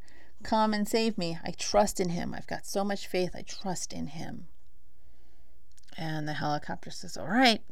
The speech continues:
suit yourself," and goes off to go rescue other people.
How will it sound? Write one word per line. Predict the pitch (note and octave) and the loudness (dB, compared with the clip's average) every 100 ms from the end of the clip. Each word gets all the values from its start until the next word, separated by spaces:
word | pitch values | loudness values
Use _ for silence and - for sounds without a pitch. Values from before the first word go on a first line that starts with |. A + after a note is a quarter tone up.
| - | -4
suit | - D#3+ | -4 -4
yourself," | - G3 C4 B3+ A3 - - - - - | -2 0 4 4 2 -2 -6 -6 -4 -4
and | E3+ | -4
goes | D#3 D#3 E3 | 0 2 4
off | E3+ E3+ | 4 2
to | - | 0
go | D#3 E3 | 2 2
rescue | D#3 C#3+ - G#2 | 4 2 2 0
other | - | -2
people. | - - - - | -2 -4 -4 -6